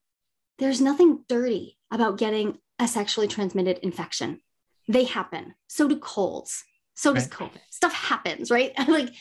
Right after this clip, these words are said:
Speaker 1: we, we can get an infection and then we seek help for it. So if we destigmatize that while also saying, "Hey, and, you know, cough into your elbow, please." <laughs>
Speaker 2: <laughs>
Speaker 1: Your condom is coughing into your proverbial elbow. Use it.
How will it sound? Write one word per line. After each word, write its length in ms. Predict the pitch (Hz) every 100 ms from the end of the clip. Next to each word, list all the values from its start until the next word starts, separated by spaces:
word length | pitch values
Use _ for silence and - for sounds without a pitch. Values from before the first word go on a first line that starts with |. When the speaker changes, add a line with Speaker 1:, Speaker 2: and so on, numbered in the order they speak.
| - -
Speaker 1:
we, 340 | 240 277 294 -
we 120 | 254
can 140 | 285 269
get 160 | 269
an 80 | 330
infection 580 | 349 254 208 - 202 214 _ _ -
and 100 | 214
then 80 | 214
we 80 |
seek 240 | 208 - 208
help 220 | 202 185
for 220 | - 147 -
it. 120 | - _ - -
So 160 | - 240
if 100 | 247
we 120 | 208
destigmatize 1000 | 269 330 339 - 233 262 285 320 339 339
that 280 | 370 427 -
while 260 | 233 247 240
also 340 | 247 254 285
saying, 300 | 269 247 233
"Hey, 280 | 466 571 - 392 453
and, 220 | 285 330 - _
you 80 | 381
know, 320 | 302 302 330 - _ _ -
cough 320 | 370 359 370
into 160 | 339
your 140 | 320 302
elbow, 360 | 415 294 202
please." 560 | 202 226 190 - 247 - -
<laughs> 60 |
Speaker 2:
<laughs> 100 | -
Speaker 1:
Your 1400 | 175 - 170 - 160 - - - 494 - - - 311 330 381
condom 360 | 440 427 415
is 120 | 381 -
coughing 360 | - 359 349 330
into 140 | 302
your 120 | 302 285
proverbial 580 | 320 254 247 240 226 220
elbow. 440 | 214 202 185 - _
Use 260 | 247 320 240
it. 140 | 196